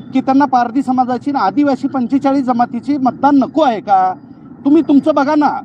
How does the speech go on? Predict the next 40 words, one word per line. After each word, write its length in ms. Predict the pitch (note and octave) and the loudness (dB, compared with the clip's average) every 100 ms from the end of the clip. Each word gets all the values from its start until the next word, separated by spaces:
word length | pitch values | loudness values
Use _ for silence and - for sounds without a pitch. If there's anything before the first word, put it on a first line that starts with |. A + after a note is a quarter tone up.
| - - | -14 -6
तुम्ही 160 | C4 | -4
दुसऱ्याच्या 440 | A#3 F#3+ C4 C#4 C#4 | -2 -2 0 2 2
ह्याच्यामध्ये 360 | C4+ C#4+ D4 | 2 -2 -2
कशाला 340 | C#4+ C#4 D#4 D#4 | -4 -4 0 0
नाक 200 | C4 C4 | 0 0
खुपसताय? 560 | B3 A#3+ F#3+ G3+ F#3 E3+ - - - - - - | -4 -6 -2 2 2 -2 -12 -20 -20 -20 -12 0
तुम्हाला 240 | B3+ D4 | 2 4
आमचं 200 | C#4 D4+ | 2 2
मतदान 280 | D4 A#3+ D#4+ | -2 0 0
नको 200 | C4 C4+ | 2 2
आहे 160 | C#4+ A3 | 0 0
का? 400 | A#3+ A#3+ A#3 A3 - - - - - - | 0 0 0 -4 -12 -20 -20 -20 -14 -2
हे 100 | C#4 | -2
खंबीरपणे 680 | C4+ C#4 D4+ E4+ C#4 D4+ D#4+ | 2 2 2 0 0 0 2
आदिवासी 460 | C#4+ C#4+ C#4+ C#4+ | 2 0 -2 -2
पारधी 280 | C#4+ C4+ C4 | -2 -2 0
महासंघ 460 | C#4 C4+ C#4+ D#4 D4 - - - | 2 0 -2 -6 -6 -10 -12 -2
एवढा 280 | C4+ D4 D#4+ | 0 0 0
रस्त्यावर 360 | - - D4 D#4 | -2 -2 -2 0
उतरेल. 580 | D4+ D4+ G#3 E3+ - - - - | -2 -2 -4 -8 -14 -16 -10 -4
तुम्हाला 240 | D#4+ D#4+ | 0 2
वाटतंय 300 | D#4 - E4 | 0 0 -2
का 200 | C4+ C4 | 2 2
नुसतं 260 | C4 C#4 D#4+ | 2 0 0
मुंबईमध्ये 440 | D#4 D4 D4+ D4 | 2 2 0 -2
चार 200 | C#4+ C#4+ D4 | -2 -2 -2
लोक 220 | C#4+ C#4+ | -2 -2
आली 200 | D4 D4 | -2 0
ना 100 | C#4+ | 0
असं 180 | - C#4+ | -2 -4
ही 300 | C4+ A3 C4+ | -6 -2 -2
केलं 240 | C#4+ C#4 | 0 2
म्हणून? 240 | C4+ A#3+ A3+ - - | 2 0 -2 -12 -8
अहो, 200 | - C4 | -2 0
पारधी 440 | D4+ C#4 C4+ A#3+ D4+ | 2 2 2 2 0
समाज 300 | C#4+ D#4+ C#4 | 0 0 -2
रात 240 | - E4 | -2 -2
दिवस 400 | C4 D#4 D#4+ C#4+ A3 F#3 | 0 0 0 -4 -14 -10
झटेल 360 | A3+ D4 D#4+ C#4 - - | -6 0 0 -2 -14 -4
आणि 120 | C4+ | -2